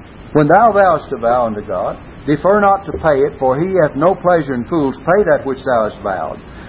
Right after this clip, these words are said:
Better is it that thou shouldest not vow than that thou shouldest vow and not pay. "Suffer not thy mouth to cause thy flesh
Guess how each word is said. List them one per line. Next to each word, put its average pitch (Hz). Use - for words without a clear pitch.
Better 185
is 165
it 170
that 165
thou 165
shouldest 143
not 160
vow 131
than 120
that 110
thou 151
shouldest 117
vow 160
and 147
not 165
pay. 170
"Suffer 220
not 202
thy 160
mouth 143
to 135
cause 156
thy 127
flesh 131